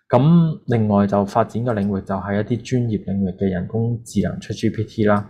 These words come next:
譬如 Bloomberg 都講咗佢自己會嚟緊會開發自己嘅叫 Bloomberg G P T啦。噉而出G P T有啲咩風險呢？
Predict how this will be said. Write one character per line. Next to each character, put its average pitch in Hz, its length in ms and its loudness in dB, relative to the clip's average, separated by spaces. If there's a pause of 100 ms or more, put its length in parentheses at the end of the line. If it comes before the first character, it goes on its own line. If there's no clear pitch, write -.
譬 110 80 0
如 - 260 -4 (160)
Bloomberg 127 380 0
都 104 80 0
講 95 220 2
咗 101 80 4
佢 101 140 4
自 - 180 -6
己 104 120 -2
會 101 200 2
嚟 90 200 -4
緊 95 180 -2
會 104 80 0
開 107 200 -2
發 98 140 -4
自 - 160 -14
己 92 80 -6
嘅 92 180 -2
叫 95 280 2
Bloomberg - 340 0
G 104 160 0
P 104 160 4
T 113 180 4
啦。 110 180 2 (960)
噉 185 380 6
而 - 640 -6 (120)
出 196 120 4
G 185 140 4
P 175 160 8
T 170 160 4
有 135 80 8
啲 135 140 6
咩 139 140 8
風 135 240 4
險 101 220 4
呢？ 110 260 2